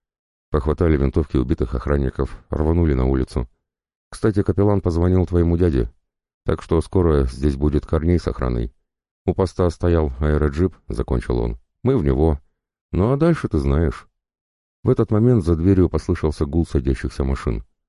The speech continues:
Три корпоративных аэроджипа зависли над аллеей и сели перед входом.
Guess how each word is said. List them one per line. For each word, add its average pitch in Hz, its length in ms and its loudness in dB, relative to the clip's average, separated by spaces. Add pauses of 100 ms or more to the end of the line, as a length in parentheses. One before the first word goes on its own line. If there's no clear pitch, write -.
(220)
Три 73 160 0
корпоративных 65 760 -2
аэроджипа 65 760 0
зависли 65 460 -2
над 64 220 -2
аллеей 67 480 0 (120)
и 76 60 -4
сели 71 320 0
перед - 220 -6
входом. 57 420 -6